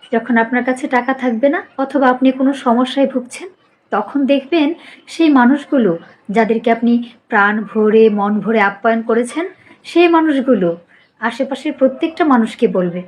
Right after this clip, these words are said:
"বেহিসেবি ছিল, একদমই টাকা জমাতে পারেনি, টাকা সঞ্চয় করা বুঝতো না, বেশি বেশি উড়িয়েছে, মানুষকে খাইয়েছে, এত কিছু করার কী দরকার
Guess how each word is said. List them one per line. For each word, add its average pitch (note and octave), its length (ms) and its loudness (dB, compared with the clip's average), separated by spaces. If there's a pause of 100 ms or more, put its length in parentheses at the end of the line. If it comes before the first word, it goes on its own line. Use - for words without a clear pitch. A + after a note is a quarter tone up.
(380)
"বেহিসেবি B3+ 680 2
ছিল, F#3 360 -4 (460)
একদমই F4 680 0 (340)
টাকা D4+ 240 2
জমাতে A#3+ 400 2
পারেনি, F3+ 440 0 (220)
টাকা A#3 220 -6
সঞ্চয় B3 480 0
করা B3+ 240 2
বুঝতো A3+ 420 -4
না, F3 280 -4 (440)
বেশি B3+ 260 2
বেশি C#4+ 260 0
উড়িয়েছে, A#3 640 2
মানুষকে A#3+ 480 0
খাইয়েছে, G#3+ 760 -2 (280)
এত C4 160 -6
কিছু - 260 -10
করার D4+ 220 -2
কী C4+ 180 0
দরকার G#3+ 340 0